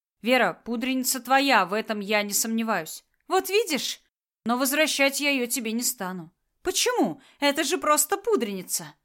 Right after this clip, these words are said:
Саша молчал, хотя он был уверен, что ради просто пудреницы трое взрослых людей не станут устраивать такие игры с прятками. Нет, в этой пудренице заключалась какая-то тайна. И как знать,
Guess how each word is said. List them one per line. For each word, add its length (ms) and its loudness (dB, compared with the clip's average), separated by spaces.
Саша 400 -2
молчал, 640 -2
хотя 360 -10
он 100 -8
был 140 -8
уверен, 400 -4
что 220 -2
ради 260 2
просто 480 -2
пудреницы 680 -4
трое 320 0
взрослых 500 -6
людей 240 -6
не 160 -4
станут 420 -2
устраивать 560 -4
такие 300 -8
игры 340 -10
с 100 -10
прятками. 600 -12
Нет, 460 -6
в 80 -10
этой 260 -4
пудренице 600 -6
заключалась 600 -8
какая-то 420 -10
тайна. 480 -6
И 140 -8
как 200 -2
знать, 440 -6